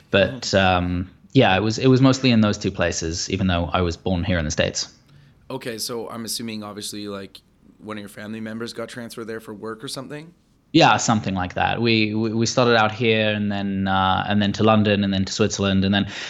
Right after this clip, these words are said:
Speaker 1: once I left high school, um, in Switzerland, I moved back to London for university and then back here and, yeah, just kind of bouncing around.
Speaker 2: Okay, so what did you end up taking in university?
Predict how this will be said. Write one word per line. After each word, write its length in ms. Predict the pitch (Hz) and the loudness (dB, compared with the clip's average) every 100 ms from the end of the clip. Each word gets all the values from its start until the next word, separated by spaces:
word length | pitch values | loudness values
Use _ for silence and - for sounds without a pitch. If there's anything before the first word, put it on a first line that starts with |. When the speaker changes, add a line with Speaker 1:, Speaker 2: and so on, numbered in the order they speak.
| - | -2
Speaker 1:
once 280 | 110 101 98 | 2 4 4
I 160 | 101 98 | 4 4
left 260 | 101 98 | 2 2
high 140 | 107 98 | 0 0
school, 480 | - 101 95 92 - - | 0 0 2 -2 -6 0
um, 800 | 95 92 90 87 87 87 92 92 | 4 4 4 0 -2 -4 -4 -2
in 260 | 92 92 | 0 2
Switzerland, 520 | - 113 113 104 98 | 4 4 4 4 4
I 80 | 87 | 4
moved 240 | 95 90 107 | 2 2 2
back 180 | 98 | 0
to 120 | - 98 | 0 -2
London 360 | 95 95 90 | -2 -4 -6
for 140 | 90 87 | -6 -6
university 1000 | 90 123 165 - 139 139 127 123 120 | -2 2 2 2 2 4 4 4 2
and 460 | 101 95 90 87 87 | 0 0 -2 -6 -6
then 260 | 80 78 76 | -6 -6 -6
back 240 | 73 76 | -6 -4
here 540 | 156 87 71 123 113 | 0 2 4 4 2
and, 400 | 92 87 87 87 - - - - - - - - | 0 -2 -4 -6 -10 -12 -12 -12 -14 -16 -14 0
yeah, 260 | 151 - 220 | 4 4 2
just 160 | 160 | 0
kind 160 | - 131 | 2 2
of 40 | |
bouncing 280 | 107 101 92 | 2 0 -4
around. 240 | 76 76 - - _ | -8 -10 -14 -20 _
Speaker 2:
Okay, 360 | 120 139 120 113 | -14 -12 -12 -12
so 380 | - 131 127 - - | -8 -8 -8 -12 -14
what 180 | 123 135 | -10 -8
did 160 | 147 | -8
you 100 | 135 | -8
end 140 | 127 120 | -8 -8
up 80 | |
taking 320 | - 117 131 127 | -10 -10 -8 -10
in 80 | |
university? 640 | 113 104 110 110 104 104 | -8 -10 -12 -14 -14 -16